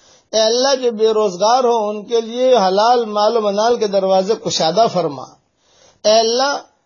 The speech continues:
جس کے، جس نے بھی مجھے دعاؤں کے لیے کہا ہو یا دعاؤں کے لیے خطوط میں لکھا ہو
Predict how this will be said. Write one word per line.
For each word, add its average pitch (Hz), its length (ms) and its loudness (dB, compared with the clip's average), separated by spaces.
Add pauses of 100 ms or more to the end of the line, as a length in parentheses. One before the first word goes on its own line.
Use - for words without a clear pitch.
جس 208 280 -6
کے، 294 160 -8
جس 196 360 -4
نے 254 200 2
بھی 330 140 0
مجھے 262 300 2
دعاؤں 233 500 0
کے 226 160 0
لیے 214 220 -2
کہا 185 320 0
ہو 143 240 -2 (340)
یا 214 240 2
دعاؤں 220 460 2
کے 233 180 -2
لیے 220 160 0
خطوط 247 500 -2
میں 220 160 0
لکھا 185 400 0
ہو 156 220 0